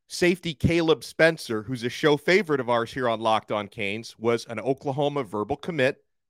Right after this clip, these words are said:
until Miami flipped him last fall, and he's entering in the class of twenty twenty-three.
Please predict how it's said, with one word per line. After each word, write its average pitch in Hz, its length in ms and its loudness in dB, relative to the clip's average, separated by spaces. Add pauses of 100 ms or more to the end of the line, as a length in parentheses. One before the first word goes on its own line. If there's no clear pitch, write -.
(160)
until 120 260 -4
Miami 113 400 0
flipped - 400 -4
him 90 260 -6 (140)
last 104 340 0
fall, 98 320 -2
and 98 120 -10
he's 110 180 -8
entering 110 380 -2
in 101 60 -6
the 95 60 -6
class 101 380 0
of 95 60 -20
twenty 98 320 -2
twenty-three. 101 760 -2